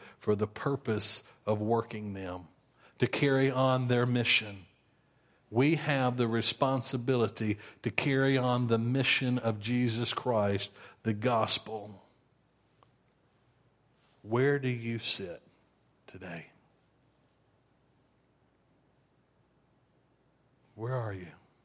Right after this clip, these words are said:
You know, as we do this study of Romans, I want us to,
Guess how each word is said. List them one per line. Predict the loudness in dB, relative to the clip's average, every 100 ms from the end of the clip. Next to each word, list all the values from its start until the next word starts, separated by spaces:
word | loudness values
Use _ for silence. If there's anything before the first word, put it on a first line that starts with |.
| _ _ _ _ _ _ _ _ _ _ _ -2
You | 2
know, | 2
as | 2
we | 0
do | 2 2 2
this | 0 0
study | 0 0 2 2
of | 2 0
Romans, | 0 0 0 2
I | 2
want | 2 0
us | 0 0
to, | 0 -2